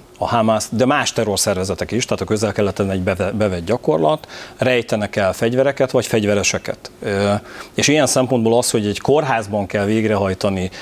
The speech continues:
egy terrorelhárító műveletet, ez sajnos bevett gyakorlat, ö, ö, a Közel-Keleten. Az, hogy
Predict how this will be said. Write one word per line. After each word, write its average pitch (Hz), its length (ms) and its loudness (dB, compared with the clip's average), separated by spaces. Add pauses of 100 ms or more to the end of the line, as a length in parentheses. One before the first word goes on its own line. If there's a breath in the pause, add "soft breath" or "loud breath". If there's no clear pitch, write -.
(180 loud breath)
egy - 100 -2
terrorelhárító 107 760 0
műveletet, 120 640 2
ez 113 120 0
sajnos 107 600 0
bevett 110 520 -2
gyakorlat, 98 680 -4
ö, 101 220 -4 (240)
ö, 95 240 -4 (460 loud breath)
a - 60 -2
Közel-Keleten. 101 800 -2 (360 loud breath)
Az, 202 260 2
hogy 117 580 2